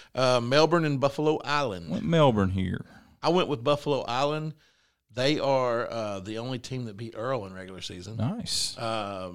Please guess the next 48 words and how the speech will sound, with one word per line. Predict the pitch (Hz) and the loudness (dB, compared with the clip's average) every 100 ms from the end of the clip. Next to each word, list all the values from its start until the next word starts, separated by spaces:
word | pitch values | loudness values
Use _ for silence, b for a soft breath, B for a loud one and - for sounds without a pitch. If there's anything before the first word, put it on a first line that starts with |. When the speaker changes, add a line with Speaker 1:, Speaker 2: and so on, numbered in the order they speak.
| 82 | -14
Speaker 1:
Lavaca | 104 120 113 131 135 135 | -6 -4 2 4 2 0
and | 135 127 | -2 0
Magnet | 127 131 - | -2 -2 -4
Cove. | 135 143 104 - | -4 -4 -4 -6
Speaker 2:
Went | 110 - | -4 0
Lavaca. | 107 101 101 - 147 135 - | 6 8 8 6 2 2 -6
Speaker 1:
Boy, | 127 117 | -4 -2
they | 113 123 | 2 2
had | 117 120 | 4 4
a | 113 | 4
heck | 104 127 131 117 | 2 0 0 0
of | 95 | -10
a | 90 | -12
run | 92 90 92 | -12 -6 0
Speaker 2:
They | 104 | 0
Speaker 1:
in | 95 | 2
the | |
Speaker 2:
had. | 101 95 | 0 0
Speaker 1:
regional. | 87 82 82 - | -2 -6 -14 -8
Speaker 2:
They | - 104 | 2 4
are | 101 | 4
playing | - 110 107 107 107 | 2 0 2 2 0
ball | 107 107 107 107 - | 2 4 6 4 0
Speaker 1:
Yeah. | |
Speaker 2:
at | 98 | -4
the | - | -6
right | - 107 127 | -2 2 2
time. | - - | 0 2
Speaker 1:
They | 131 | 4
are. | 120 87 - | 4 0 -8
I | 92 113 | -6 -4
got | 127 127 | 0 0
Lavaca | 120 123 123 120 | 0 2 2 2
as | 113 | -6
well, | 107 117 127 | -4 -2 -2
and | 120 | -2
then | 120 | -4
Earl | - 120 135 | -2 2 2
and | 139 | 2
Tuckerman. | 131 156 117 92 90 | 2 2 0 -8 -10
Speaker 2:
I | 107 | -6
went | 104 - | -2 6
Earl | 107 - - | 8 8 6
there. | 50 - - B B - | 2 0 -6 B B -10
Speaker 1:
I | 101 117 | -4 -2
as, | 120 117 - | -2 -6 -8
as | 127 117 | -8 -6
well. | 117 98 92 | -6 -6 -8